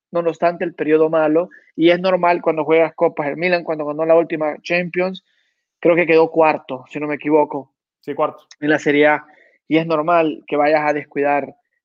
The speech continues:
Speaker 1: que vayas a descuidar puntos o descuides la copa, eh, son cosas que suceden, no puedes hacer todo al mismo tiempo, pero me da, me da coraje que ciertas situaciones salgan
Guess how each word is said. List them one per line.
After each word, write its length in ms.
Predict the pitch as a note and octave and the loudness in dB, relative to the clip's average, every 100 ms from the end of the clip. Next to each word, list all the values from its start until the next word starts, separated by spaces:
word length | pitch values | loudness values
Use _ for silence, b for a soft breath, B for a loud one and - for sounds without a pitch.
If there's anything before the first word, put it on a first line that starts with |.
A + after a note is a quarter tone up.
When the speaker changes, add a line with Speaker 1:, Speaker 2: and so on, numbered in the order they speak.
| _ | _
Speaker 1:
que 80 | - | 0
vayas 260 | D#3 D#3 D#3 | 2 4 2
a 60 | |
descuidar 420 | D3+ D3 D#3+ D#3 - | -2 -2 -4 -4 -4
puntos 440 | F3+ F#3 E3+ F3+ | -6 -6 -6 -6
o 120 | - D#3 | -2 -2
descuides 400 | D3 - F3 F3+ | -4 -6 -4 -4
la 120 | D3+ | -4
copa, 320 | F3 E3+ - - | -2 -4 -4 -10
eh, 140 | D3+ | -8
son 180 | - D#3 | -6 -4
cosas 300 | F3+ E3 F3 | -4 -4 -8
que 100 | - | -16
suceden, 400 | C#3 - F3+ D3 B B B B | -6 2 2 2 B B B B
no 160 | C#3+ D#3 | -2 2
puedes 180 | E3+ E3+ | 4 4
hacer 460 | D#3+ - F3 E3 - _ _ _ | 2 2 2 2 -8 _ _ _
todo 160 | - F3 | 2 4
al 100 | E3+ | 4
mismo 200 | E3+ D#3+ | -2 -12
tiempo, 440 | F3+ F#3 D#3 C3 _ _ _ _ | -10 -10 -10 -18 _ _ _ _
pero 380 | F3+ A3+ G3+ - | -2 -2 -4 -8
me 220 | F3 F3+ | -12 -6
da, 300 | F#3 G3 E3 | -4 -4 -4
me 340 | D#3 F3 F3 F3+ | -8 -14 -10 -2
da 220 | G3 G#3+ | -2 0
coraje 540 | G#3 G#3 A#3 A#3+ G#3+ | 2 2 2 -2 -6
que 320 | - E3 D3 C3 _ _ _ _ _ _ _ _ | -4 -2 -2 -6 _ _ _ _ _ _ _ _
ciertas 580 | - G3+ A3+ - E3+ | 0 2 2 0 -4
situaciones 840 | - F3 E3+ D#3+ - G#3+ A3+ C4 C4 _ _ _ _ _ _ _ _ _ _ | -2 -4 -2 -4 0 0 2 -4 -6 _ _ _ _ _ _ _ _ _ _
salgan 720 | _ F3 F3+ F#3 E3+ D3+ B2+ | _ 2 2 2 0 -2 -14